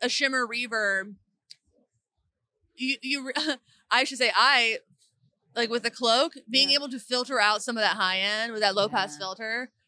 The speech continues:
Speaker 1: really made a big difference. And I feel like the usability of that, because otherwise, yeah, it can get pretty ice, like, shimmer reverbs can get
Speaker 2: Yes.
Speaker 1: ice picky.
Speaker 2: And
Speaker 1: Fun.
Speaker 2: the Catalan Brit makes some great pedals.
Speaker 1: They do, and they had a fun booth.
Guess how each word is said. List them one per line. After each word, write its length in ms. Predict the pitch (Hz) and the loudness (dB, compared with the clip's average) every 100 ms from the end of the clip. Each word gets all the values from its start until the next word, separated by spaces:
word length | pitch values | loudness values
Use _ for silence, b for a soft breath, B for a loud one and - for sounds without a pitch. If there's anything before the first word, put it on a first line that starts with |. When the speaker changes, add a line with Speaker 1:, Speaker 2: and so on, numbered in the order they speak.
| _ _ | _ _
Speaker 1:
really 600 | 220 254 302 311 302 302 | -2 0 0 0 -2 -2
made 280 | 247 254 254 | -4 -2 0
a 60 | 247 | -2
big 300 | 202 233 190 | -4 -8 -6
difference. 560 | 214 220 240 226 214 - | -8 -6 -4 -2 -4 -4
And 120 | 226 | -2
I 100 | 240 | -2
feel 180 | 277 262 | 0 -2
like 100 | 247 | -2
the 160 | 233 | -6
usability 600 | 240 226 196 220 226 220 | -4 -6 -4 -4 -2 -2
of 60 | 196 | -2
that, 320 | 180 170 165 | 0 2 0
because 600 | 220 233 220 214 208 196 _ _ _ _ | -4 2 4 4 -2 -10 _ _ _ _
otherwise, 320 | 277 381 453 359 | -2 0 -2 0
yeah, 240 | 466 254 | 4 4
it 60 | 240 | 4
can 120 | 254 | 2
get 160 | 269 | 0
pretty 200 | 285 285 | 0 0
ice, 280 | 233 277 - _ - | 2 2 -2 _ -2
like, 240 | 240 233 226 - | -2 -2 -18 -18
shimmer 280 | - 247 262 | -4 0 0
reverbs 400 | 285 339 330 269 | 0 -2 -4 -6
can 220 | 220 214 | -4 -4
get 120 | 247 254 | 0 0
Speaker 2:
Yes. 100 | 175 | 0
Speaker 1:
ice 200 | 302 - | -2 -2
picky. 500 | 196 180 175 156 147 185 - _ _ - | -4 -2 -4 -4 -6 -10 -12 _ _ -4
Speaker 2:
And 180 | 185 190 | -4 0
Speaker 1:
Fun. 80 | 190 | 0
Speaker 2:
the 340 | 190 185 185 185 - | 2 0 -4 -10 -2
Catalan 400 | 220 226 247 240 | -2 -2 -8 -8
Brit 280 | 226 254 | -6 -6
makes 260 | 226 202 208 | -2 -4 -4
some 160 | 208 180 | -14 -8
great 220 | 196 185 | -8 -6
pedals. 460 | 202 202 147 - b b b | -6 -6 -10 -14 b b b
Speaker 1:
They 160 | 233 294 | 0 0
do, 180 | 240 359 440 262 | 0 -2 0 0
and 160 | 254 | 0
they 60 | 277 | 0
had 140 | 320 370 | -2 -4
a 20 | |
fun 300 | 403 403 240 | -10 -12 -14
booth. 260 | 247 359 | -18 -18